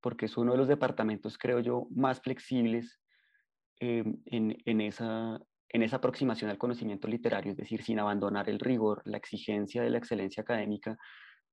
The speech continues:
Eh, somos un, un, uno de los lugares donde más posibilidades de amplitud en la comprensión de qué es la literatura, eh, se tiene, o sea, desde el trabajo de compañeros como Miguel Rocha,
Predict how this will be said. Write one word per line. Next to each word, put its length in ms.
Eh, 420
somos 460
un, 240
un, 580
uno 180
de 60
los 140
lugares 340
donde 220
más 240
posibilidades 880
de 180
amplitud 800
en 140
la 100
comprensión 560
de 140
qué 140
es 80
la 60
literatura, 680
eh, 240
se 160
tiene, 280
o 40
sea, 140
desde 360
el 260
trabajo 520
de 100
compañeros 500
como 220
Miguel 320
Rocha, 420